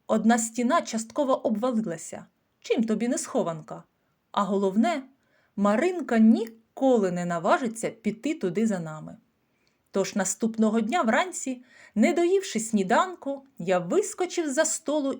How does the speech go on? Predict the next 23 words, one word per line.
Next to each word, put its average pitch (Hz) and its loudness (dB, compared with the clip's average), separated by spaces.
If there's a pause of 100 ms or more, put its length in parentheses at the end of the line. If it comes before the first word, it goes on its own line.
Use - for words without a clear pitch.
і 202 0
побіг 185 -4
до 180 -4
нашої 185 -6
схованки, 165 -8 (440)
поки 202 0
Маринка 226 0
за 208 0
мною 214 -2 (300)
не 220 2
ув'язалася. 175 -4 (760)
Андрійко 226 2 (200)
вже 349 -2
чекав 262 0
мене 165 -2
біля 226 -2
будинку. 160 -10 (440)
Ми 190 -2
пролізли 202 0
у 226 2
шпаринку 226 -2
в 220 -6
паркані 180 -2